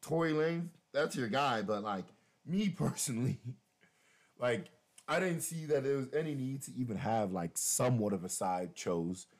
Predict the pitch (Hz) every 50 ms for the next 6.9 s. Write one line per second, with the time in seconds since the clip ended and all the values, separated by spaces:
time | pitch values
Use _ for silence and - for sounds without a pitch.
0 | _ - - 107 117 120 110 107 101 101 101 98 95 - 101 107 104 101 95 95
1 | 92 90 85 85 - - 95 92 90 95 110 - - - - - - - _ _
2 | _ _ _ _ - 135 147 160 156 156 151 143 135 135 127 127 131 135 127 127
3 | 123 113 - 107 - 120 113 107 107 - 127 123 123 113 110 110 117 120 107 -
4 | - 92 113 104 90 - - 143 180 185 165 135 110 113 117 - - _ _ _
5 | _ _ - 110 113 98 117 110 - - 120 117 113 110 110 107 101 110 110 110
6 | 104 104 101 98 113 107 104 101 95 90 - 104 101 101 101 101 101 -